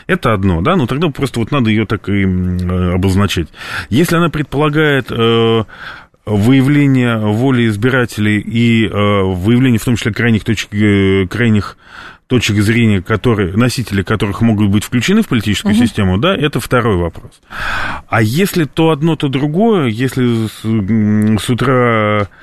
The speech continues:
Speaker 1: Конституция, а с вечера Севрюжина с хреном, то, конечно же, это, э, это и будет про-, порождать вопросы. Нет,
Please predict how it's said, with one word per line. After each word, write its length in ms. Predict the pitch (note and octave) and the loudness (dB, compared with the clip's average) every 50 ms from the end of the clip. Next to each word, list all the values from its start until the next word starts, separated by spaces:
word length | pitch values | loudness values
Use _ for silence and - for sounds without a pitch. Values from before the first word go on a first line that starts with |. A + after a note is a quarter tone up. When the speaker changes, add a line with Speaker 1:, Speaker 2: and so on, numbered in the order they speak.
| - - - - - - - - - _ _ | -20 -20 -20 -20 -20 -20 -20 -20 -20 _ _
Speaker 1:
Конституция, 640 | - B2 A#2 G#2+ - C#3 A#2+ - C3+ A2+ - - A#2 A2 | 0 0 0 0 0 -2 -2 0 -2 -2 0 0 0 0
а 20 | |
с 100 | - - | 0 0
вечера 320 | A#2+ B2 G#2 - - G#2+ | 0 0 2 2 0 -2
Севрюжина 500 | G#2+ - - C3 E3 G#3 A3 G3 F3 B2+ | -2 -2 -2 -2 0 0 2 2 2 0
с 80 | G#2 - | 0 -2
хреном, 360 | - A#2 A2 G2 F#2+ F2+ F2+ | -2 -2 0 2 2 2 0
то, 160 | - - C#3 | 0 -2 -2
конечно 460 | - C#3+ C#3 D#3 F3 E3+ - - C3 B2 | 0 0 2 2 2 0 0 0 -2 0
же, 180 | A2+ A#2 B2 A#2+ | 0 0 0 0
это, 1040 | A2+ A2 G#2 A#2+ A2 - - - A2 G#2+ G#2+ G2+ F#2 F#2+ F#2+ G2 G2 G2 F#2+ F#2 - - - - - - - - - - | 0 0 0 -2 -4 -4 -4 -2 0 0 2 0 0 0 0 2 2 2 0 -2 -4 -8 -16 -16 -16 -16 -18 -18 -12 -10
э, 240 | G2+ G#2 - A#2 | -8 -4 -2 -2
это 140 | B2+ A#2+ D3 | 0 2 2
и 40 | C#3 | 2
будет 220 | C#3+ E3 D3 - | 4 2 2 0
про-, 500 | - A2 A#2+ A#2 A2+ A2 G#2+ G#2+ G#2 G2 - - - - - | 0 0 2 2 2 4 2 2 0 0 -4 -8 -16 -20 -8
порождать 460 | - A2 A2 A#2+ A#2 G#2+ A2+ G2 - | -4 -2 0 0 0 0 0 -2 0
вопросы. 500 | G#2 A2+ B2 - - G#2+ F#2 - - - - - - - - - - - - - - _ _ _ _ _ _ _ _ _ _ _ _ _ _ _ _ _ _ _ _ _ _ _ _ _ _ - | 0 -2 0 0 0 -2 -2 -2 -6 -10 -16 -18 -18 -18 -16 -16 -16 -16 -16 -18 -20 _ _ _ _ _ _ _ _ _ _ _ _ _ _ _ _ _ _ _ _ _ _ _ _ _ _ 0
Нет, 440 | C3 C3+ D#3 F3+ F#3 F3 - - | 2 4 6 6 4 2 0 -4